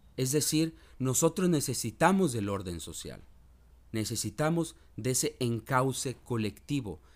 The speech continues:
de estas figuras y de estos símbolos que nos ayudan a sobrellevar nuestra propia ambigüedad y darle una dirección. Pero como estos ritos ancestrales, estos espacios de identidad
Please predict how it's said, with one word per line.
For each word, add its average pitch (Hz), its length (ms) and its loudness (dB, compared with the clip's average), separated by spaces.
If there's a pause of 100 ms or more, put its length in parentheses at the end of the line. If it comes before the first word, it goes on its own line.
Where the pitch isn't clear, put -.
(160)
de 107 140 -6
estas 113 320 -6
figuras 127 800 -2
y 113 120 -6
de 117 80 -2
estos 120 280 -6
símbolos 135 640 0
que 110 140 -6
nos 104 220 -6
ayudan 151 680 0 (440)
a 101 140 -4
sobrellevar 101 720 0
nuestra 180 400 -4
propia 131 320 -4
ambigüedad 107 600 -6 (360)
y 120 180 -2
darle 139 460 2
una 120 240 0
dirección. 82 520 -8 (1080)
Pero 95 240 -4
como 117 260 0
estos 156 420 2
ritos 156 680 2
ancestrales, 110 1080 -2
estos 127 400 -2
espacios 156 680 2
de 139 60 -2
identidad 127 840 -2